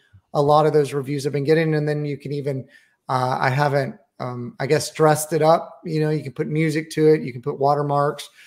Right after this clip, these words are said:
you can put, um, you know, slide in, slide out, some, some After Effects sort of thing. So, uh, just got that one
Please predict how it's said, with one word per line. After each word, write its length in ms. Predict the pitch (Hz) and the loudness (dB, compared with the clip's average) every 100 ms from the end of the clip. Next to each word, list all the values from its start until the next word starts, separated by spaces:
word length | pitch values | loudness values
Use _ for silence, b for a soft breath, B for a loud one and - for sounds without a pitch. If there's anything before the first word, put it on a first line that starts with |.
| b _ | b _
you 140 | 147 127 | -12 -8
can 160 | 135 | -8
put, 320 | - 135 127 | -4 -2 -2
um, 480 | 127 123 120 120 - _ _ _ | -4 -6 -6 -10 -12 _ _ _
you 120 | 165 | -4
know, 180 | 139 131 | -4 -6
slide 400 | - - 160 151 | -8 2 4 6
in, 140 | 156 | 2
slide 260 | 151 160 147 | 0 -2 0
out, 320 | 143 143 143 | 2 0 -2
some, 380 | - 127 127 220 | -8 -10 -10 -12
some 180 | - 139 | -10 -8
After 260 | 135 - | -6 -6
Effects 380 | 139 143 - - | -6 -6 -8 -8
sort 160 | 143 135 | -4 -4
of 60 | |
thing. 260 | 135 139 135 b b b - | -4 -6 -6 b b b -8
So, 400 | - 151 147 143 | 2 4 6 6
uh, 180 | 139 143 | 4 2
just 240 | 170 - | -2 2
got 220 | 165 160 | 2 4
that 240 | 160 160 160 | 4 2 2
one 500 | 151 156 165 175 | 0 0 -2 -4